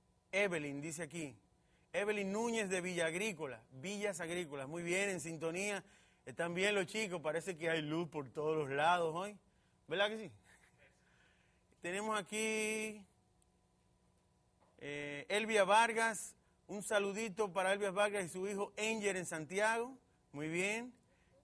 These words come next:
Eh, tenemos por aquí a Carmencita, la ru-, la boricua en Puerto Plata. Saludos a mi amiga Carmencita, que pronto, pronto está organizando un viaje hacia Puerto Rico.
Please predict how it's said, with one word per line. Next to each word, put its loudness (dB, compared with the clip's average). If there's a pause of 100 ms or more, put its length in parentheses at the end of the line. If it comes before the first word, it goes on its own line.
(180)
Eh, -4
tenemos -4
por -2
aquí 0
a 0
Carmencita, 2
la 0
ru-, -8
la 2
boricua 0
en -2
Puerto -2
Plata. 4 (720)
Saludos 4
a 2
mi -4
amiga 0
Carmencita, -2 (640)
que -2
pronto, 2 (100)
pronto 0
está 2
organizando 2
un -6 (800)
viaje 2
hacia -2
Puerto -6
Rico. -6